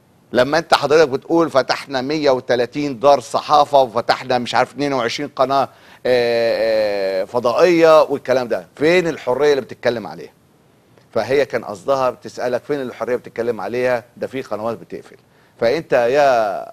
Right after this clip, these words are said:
وزير الإعلام صلاح عبد المقصود لازم تستقيل، تسيب المكان لحد غيرك، وبلاش الكذب،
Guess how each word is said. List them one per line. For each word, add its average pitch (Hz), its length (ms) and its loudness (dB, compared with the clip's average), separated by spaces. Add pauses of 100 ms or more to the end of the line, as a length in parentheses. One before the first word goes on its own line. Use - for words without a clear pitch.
وزير 113 380 -2
الإعلام 113 520 -2
صلاح 113 300 -4
عبد 123 140 -6
المقصود 135 520 -4 (720)
لازم 147 600 0 (320)
تستقيل، 120 800 -2 (520)
تسيب 151 400 -4
المكان 135 540 -2
لحد 123 360 -4
غيرك، 139 400 4 (180)
وبلاش 127 560 -2
الكذب، 123 580 2